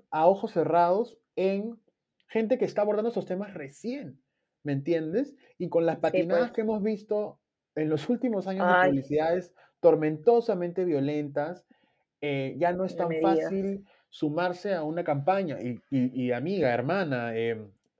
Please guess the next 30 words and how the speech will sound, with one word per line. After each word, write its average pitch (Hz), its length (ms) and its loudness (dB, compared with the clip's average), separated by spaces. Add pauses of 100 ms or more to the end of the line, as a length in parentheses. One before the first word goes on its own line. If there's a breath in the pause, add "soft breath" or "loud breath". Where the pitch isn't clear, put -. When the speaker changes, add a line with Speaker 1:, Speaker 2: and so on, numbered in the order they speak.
(120)
Speaker 1:
personas 165 320 -2
racializadas 143 560 0
buscando 147 380 -2
chamba, 165 460 -2
buscando 160 760 2
plata, 165 600 0
hay, 139 240 0
ah, - 220 -6
somos 165 420 0
<laughs> - 160 2
un 226 200 12
montón. 196 760 4 (380 loud breath)
Y - 0 -
Speaker 2:
Bastante. 208 140 8
Speaker 1:
necesitamos, 240 880 6
Speaker 2:
Somos, 254 500 8
somos. 240 520 10
Speaker 1:
necesitamos, 277 200 0 (320 loud breath)
necesitamos 233 760 2
espacios 254 460 -2
en 240 60 -4
donde 160 420 -2
por 165 220 2
nuestro 165 300 -4
trabajo 170 340 0
y 220 60 -2
talento 180 360 -4
se 190 100 -12
nos 151 140 -8
remunere. 143 680 -4